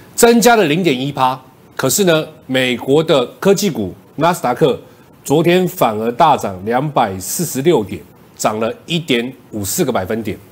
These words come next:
为什么会有这样子的一个反应？你要去思考这个逻辑啊，因为呢，我已经跟各位讲了，现阶段来讲的话，A I它正在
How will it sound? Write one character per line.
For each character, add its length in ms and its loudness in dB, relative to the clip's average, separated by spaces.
为 160 4
什 180 0
么 240 -6
会 120 4
有 120 4
这 120 0
样 120 2
子 80 -8
的 60 -4
一 40 -6
个 80 -6
反 220 -8
应？ 100 -8
你 80 -2
要 80 4
去 120 2
思 160 2
考 140 6
这 60 0
个 80 4
逻 160 0
辑 180 -10
啊， 100 -2
因 100 4
为 140 6
呢， 100 6
我 180 4
已 40 2
经 120 2
跟 140 6
各 80 2
位 80 4
讲 180 -4
了， 80 -12
现 260 2
阶 140 2
段 120 4
来 140 2
讲 160 -2
的 60 -2
话 240 0
，A 200 0
I 240 0
它 220 0
正 280 0
在 220 0